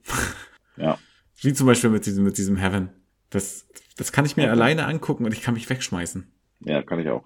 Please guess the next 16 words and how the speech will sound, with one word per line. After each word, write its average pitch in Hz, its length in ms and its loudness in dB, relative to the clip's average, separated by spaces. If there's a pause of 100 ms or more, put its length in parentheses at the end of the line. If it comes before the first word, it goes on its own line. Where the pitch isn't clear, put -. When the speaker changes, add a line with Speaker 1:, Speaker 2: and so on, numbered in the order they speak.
Speaker 1:
Weil's 98 240 -10
so 165 420 -4 (140)
witzig 123 640 -8
ist. - 360 -14 (220)
Einfach 120 240 -6
weil's, 113 400 -6
weil's, - 520 -6 (380)
weiß 90 140 -8
nicht. 82 260 -16 (800)
Nee. 98 200 -8 (380)
Speaker 2:
<laughs> - 340 -10 (760)
Speaker 1:
Es - 180 -8
ist - 120 -12
einfach 107 260 -6 (180)
Speaker 2:
Ah. 98 400 0
Speaker 1:
zu 131 720 0